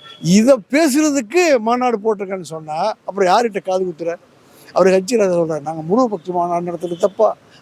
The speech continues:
பக்திக்கு ஒரு மாநாடு தப்பான்றாரு." இப்ப பக்திக்கு ஒரு மாநாடு, இப்ப நான் சொன்ன விஷயம்லாம் பக்தி விஷயமா? சொல்லுங்க.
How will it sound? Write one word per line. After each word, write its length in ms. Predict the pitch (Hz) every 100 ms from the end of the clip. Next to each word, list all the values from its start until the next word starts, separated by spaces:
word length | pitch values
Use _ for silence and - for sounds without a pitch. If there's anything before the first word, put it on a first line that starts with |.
| -
பக்திக்கு 300 | 156 240 208
ஒரு 160 | 214
மாநாடு 420 | 196 180 190 185 175
தப்பான்றாரு." 560 | 185 233 202 165 143 139 _ -
இப்ப 320 | - 185 175
பக்திக்கு 220 | 190 277 277
ஒரு 140 | 254
மாநாடு, 400 | 220 220 220 208
இப்ப 120 | 208
நான் 160 | 208 214
சொன்ன 160 | 214
விஷயம்லாம் 400 | 247 214 233 220
பக்தி 460 | 196 180 247 233 196
விஷயமா? 460 | 185 190 180 196 156
சொல்லுங்க. 340 | 175 185 175